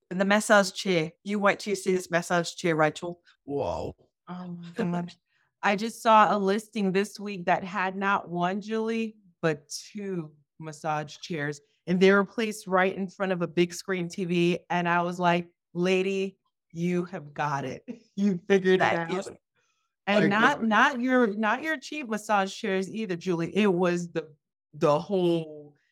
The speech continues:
Speaker 2: I was like, "Wow." So that's a whole other level. And I wanna touch really
Speaker 1: Yeah.
Speaker 2: quick for a second on the fast Wi-Fi. That's no longer a luxury, folks. It is a necessity to the point where what I'm doing with my homeowners,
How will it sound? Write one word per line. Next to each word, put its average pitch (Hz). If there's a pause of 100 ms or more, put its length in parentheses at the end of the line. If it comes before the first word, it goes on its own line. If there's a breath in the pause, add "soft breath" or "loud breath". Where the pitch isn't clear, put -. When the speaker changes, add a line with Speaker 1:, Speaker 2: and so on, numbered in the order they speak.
(160)
Speaker 2:
I 165
was 165
like, 151
"Wow." 156
So 170
that's 202 (140)
a 202
whole 220
other 185
level. 170 (260)
And 220
I 208
wanna 254
touch 262
really 254
Speaker 1:
Yeah. 156
Speaker 2:
quick -
for 208
a 208
second 208
on 185
the 190
fast 190
Wi-Fi. 180
That's 220
no 294
longer 254
a 196
luxury, 185
folks. 185
It 208
is 214
a 196
necessity 208 (400)
to 269
the 226
point 254
where 196
what 185
I'm 226
doing 226
with 196
my 190
homeowners, 196